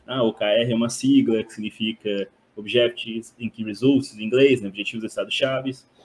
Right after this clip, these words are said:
É, essa explicação, eu considero que ela é o que explica o O K R como um framework de gestão de, de, de metas, né? Ou seja,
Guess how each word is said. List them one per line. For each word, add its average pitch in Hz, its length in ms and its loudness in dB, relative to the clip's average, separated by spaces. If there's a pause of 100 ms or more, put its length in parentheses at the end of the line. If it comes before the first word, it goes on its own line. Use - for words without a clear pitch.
(260)
É, 110 260 -2
essa 143 160 6
explicação, 160 540 0
eu 147 160 0
considero 139 380 0
que 147 120 -6
ela 147 160 0
é 143 360 0 (580)
o 131 80 -4
que - 120 -10
explica 139 280 0
o 151 60 4
O - 20 -18
K 143 120 4
R 151 120 6
como 151 180 -8
um 143 80 0
framework 170 600 -2
de - 180 -12
gestão 151 420 -2
de, 143 120 -2
de, 131 320 -14
de 131 160 -10
metas, 104 420 0
né? 92 160 -6
Ou 90 80 -14
seja, 98 300 -4